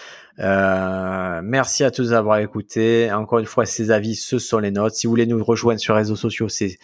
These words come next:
Sofiane Embarki, humoriste, Briac officiel sur Instagram.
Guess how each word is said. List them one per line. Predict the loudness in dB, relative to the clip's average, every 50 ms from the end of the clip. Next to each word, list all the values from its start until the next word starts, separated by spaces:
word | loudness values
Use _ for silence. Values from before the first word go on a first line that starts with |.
| -20 -20 -20 -20 -20 _ _ _ _ _ _ _
Sofiane | -16 -14 -6 -2 0 0 0 0 0 2 2 2 2 0 -2
Embarki, | -4 0 2 0 0 0 -4 -4 -4 -4 -4 -4
humoriste, | -2 0 2 2 2 4 4 2 2 0 -2 -8 -12 -14 -12 -12 -6
Briac | 0 2 2 4 4 2 2 0 -4 -12 -4
officiel | -2 -2 -2 -2 -4 -6 -6 -2 0 0 0
sur | 0 -2 -2 -2
Instagram. | -2 -2 -2 -2 -2 -2 -2 0 0 2 2 0 -2 -8